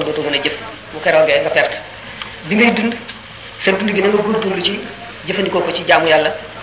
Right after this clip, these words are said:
dee ngi ñëw, te boobaa sa jëf yépp dagg, dootoo jëf. Am nga féex, na nga gaawantu, balay féex a dee ñëw, da nga dem ba dootoo am jot.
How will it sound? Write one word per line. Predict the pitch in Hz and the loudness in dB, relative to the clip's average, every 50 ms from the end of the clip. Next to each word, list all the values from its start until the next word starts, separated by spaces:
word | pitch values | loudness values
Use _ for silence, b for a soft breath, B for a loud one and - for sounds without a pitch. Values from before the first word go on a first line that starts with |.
| - - - | -10 -4 0
dee | 160 160 160 | 2 4 4
ngi | 160 160 | 4 2
ñëw, | 160 156 156 | 2 0 0
te | - - | 0 -2
boobaa | 156 - 160 156 156 151 156 156 | -2 2 4 6 6 8 6 6
sa | 156 156 | 4 0
jëf | 151 151 156 | -2 -2 -2
yépp | 160 160 - - | -2 -2 -2 0
dagg, | 170 151 - - - | 0 0 0 0 -4
dootoo | 151 151 151 - 135 | -6 -8 -8 -8 -8
jëf. | 143 - - - - B B B B B B B B B B B B - - | -8 -8 -10 -10 -12 B B B B B B B B B B B B -2 0
Am | 190 233 | 2 4
nga | 247 220 - | 4 4 4
féex, | - 240 214 220 - - - - - - - - - - - - - | 4 2 4 2 2 0 -4 -8 -12 -14 -16 -18 -18 -18 -18 -14 -8
na | 170 175 | -6 -2
nga | 202 214 | 0 2
gaawantu, | 202 214 196 190 185 175 170 170 175 175 - - - - - - - - - - - - - 151 151 | 6 6 8 8 6 4 2 -2 -4 -8 -8 -10 -12 -14 -16 -16 -16 -18 -18 -18 -18 -18 -16 -8 -2
balay | 165 180 202 190 | 0 2 2 2
féex | 190 - 208 185 185 | 2 2 2 2 2
a | 190 | 2
dee | 175 165 165 | 0 -2 -2
ñëw, | 160 151 139 | -2 -2 -2
da | 147 | -2
nga | 151 165 | -2 0
dem | 165 170 170 165 | 0 0 0 0
ba | 165 175 | 0 0
dootoo | 175 180 175 170 | -2 0 -2 0
am | 147 165 160 | 0 0 0
jot. | 156 143 | 0 0